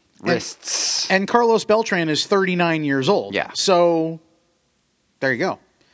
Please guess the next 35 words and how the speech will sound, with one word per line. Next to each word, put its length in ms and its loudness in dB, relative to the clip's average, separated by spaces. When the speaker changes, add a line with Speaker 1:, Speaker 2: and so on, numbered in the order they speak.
Speaker 1:
And 140 2
Alex 260 2
Rodriguez 460 2
is 120 -2
forty, 360 0
gonna 220 -2
turn 240 -4
forty-one 800 0
in 100 -8
the 60 -4
middle 200 0
of 60 -4
the 80 -4
season. 420 -6
There 140 4
you 100 0
go. 240 0
Speaker 2:
Yeah, 300 -6
the, 260 -8
the, 380 -8
the 100 -4
problem 440 2
Joe 200 2
Girardi 420 0
has 320 -6
on 120 -10
a, 40 -10
on 160 -14
a 300 -14
day 300 -4
in, 180 -6
day 200 -2
out 240 -4
basis 540 -10
is, 460 -12